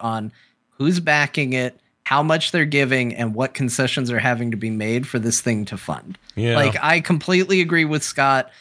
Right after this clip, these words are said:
Speaker 1: I don't think Jeff Keighley wants to run a giant advertisement with awards as an afterthought, but I think logistically that's what it kind of has
Speaker 2: That's
Speaker 1: to
Speaker 2: what it
Speaker 1: be.
Speaker 2: has to be,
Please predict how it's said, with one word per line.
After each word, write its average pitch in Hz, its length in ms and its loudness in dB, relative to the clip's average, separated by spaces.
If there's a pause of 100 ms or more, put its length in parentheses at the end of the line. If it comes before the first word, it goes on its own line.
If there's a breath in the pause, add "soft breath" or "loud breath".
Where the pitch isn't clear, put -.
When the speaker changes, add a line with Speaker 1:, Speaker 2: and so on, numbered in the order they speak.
(240 soft breath)
Speaker 1:
I 160 180 2
don't 190 260 2
think 156 180 2
Jeff 147 260 0
Keighley 135 360 0
wants 123 320 0
to 135 100 -4
run 123 360 2
a 120 120 -2
giant 123 480 0
advertisement 117 920 0
with 117 180 -2
awards 110 420 -4
as 110 140 -4
an 120 60 -2
afterthought, 127 640 0 (320 loud breath)
but 117 100 2
I 120 80 4
think 123 240 0
logistically 113 880 0
that's 107 240 -2
what 107 180 -2
it 110 160 -4
kind 110 360 -4
of 104 100 -6
has - 220 -4
Speaker 2:
That's - 160 -4
Speaker 1:
to 101 80 -4
Speaker 2:
what 90 80 0
it 120 60 0
Speaker 1:
be. 170 40 6
Speaker 2:
has 90 240 4
to - 120 -6
be, 82 160 -4